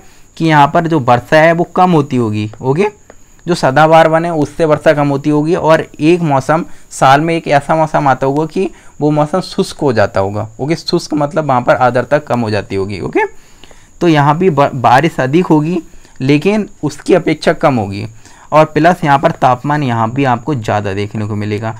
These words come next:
लेकिन उतना ज़्यादा देखने को नहीं मिलेगा जो आपने वहाँ पर देखा होगा। अब देखिए यहाँ पर क्या विशेष बात है, यहाँ भी बारिश अधिक हो रही है तो यहाँ पर आपको क्या देखने को मिलेगा, यहाँ भी आपको वन देखने को मिलेंगे, यानी वृक्ष देखने को मिलेंगे जो काफ़ी विशाल होंगे, बड़े-बड़े होंगे।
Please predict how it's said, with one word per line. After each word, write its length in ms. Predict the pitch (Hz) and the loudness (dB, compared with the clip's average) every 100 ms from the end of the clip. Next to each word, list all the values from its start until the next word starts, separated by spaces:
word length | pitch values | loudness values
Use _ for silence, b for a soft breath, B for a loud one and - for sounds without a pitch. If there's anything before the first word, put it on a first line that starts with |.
| B | B
लेकिन 300 | 127 143 185 135 | -4 -2 -2 -4
उतना 300 | 151 135 175 | -4 0 0
ज़्यादा 260 | 170 170 165 | 4 4 2
देखने 300 | 160 156 165 | -2 -4 -6
को 80 | 160 | -4
नहीं 120 | 151 | -4
मिलेगा 300 | 139 147 160 | -2 0 -2
जो 220 | 131 147 | -2 0
आपने 380 | 147 135 156 165 | 0 -2 -6 -6
वहाँ 240 | 147 113 107 | -4 -4 -4
पर 140 | 104 | -4
देखा 260 | 101 101 104 | -6 -8 -8
होगा। 220 | 101 101 - - - - - - _ - | -8 -10 -14 -20 -20 -20 -20 -20 _ -4
अब 180 | - 147 | -4 -2
देखिए 280 | 135 147 | -2 -2
यहाँ 140 | 143 135 | -2 -2
पर 120 | 151 | -2
क्या 160 | - 131 | -2 -2
विशेष 300 | 127 139 131 | -2 -4 0
बात 240 | 117 120 | 0 0
है, 100 | 135 B B B B B - | -6 B B B B B -2
यहाँ 360 | 131 127 147 151 | 2 4 4 4
भी 160 | 170 415 - - _ - 127 | 2 2 -2 -18 _ -16 0
बारिश 420 | 123 139 160 - | 4 6 4 0
अधिक 200 | 139 151 | 0 0
हो 120 | 147 | 2
रही 100 | 151 | 0
है 60 | 160 | 0
तो 60 | |
यहाँ 180 | 151 143 | 0 0
पर 120 | 147 | 2
आपको 220 | 147 147 165 | 2 0 -2
क्या 180 | 160 | 0
देखने 300 | 151 139 131 | 2 0 -2
को 60 | 110 | -4
मिलेगा, 340 | 104 101 107 - b b - | -4 -4 -6 -12 b b -4
यहाँ 200 | 123 127 | 0 2
भी 80 | 147 | 2
आपको 240 | 143 147 | 0 -2
वन 260 | 117 123 139 | -2 -2 0
देखने 280 | 139 143 143 | -2 -4 -4
को 80 | 139 | -4
मिलेंगे, 280 | 131 139 | -4 -4
यानी 200 | 135 139 123 | -4 -4 -4
वृक्ष 360 | 110 127 - | -4 -4 -4
देखने 280 | 135 131 143 | -6 -4 -6
को 80 | 135 | -6
मिलेंगे 280 | 131 131 135 | -6 -6 -6
जो 100 | 135 | -4
काफ़ी 320 | - 113 135 | -2 -2 -4
विशाल 380 | 110 110 123 127 | -8 -4 0 0
होंगे, 200 | 135 131 | 0 -4
बड़े-बड़े 400 | 117 110 127 131 | -4 -2 -2 -2
होंगे। 360 | 127 127 131 143 | -2 -2 -2 -4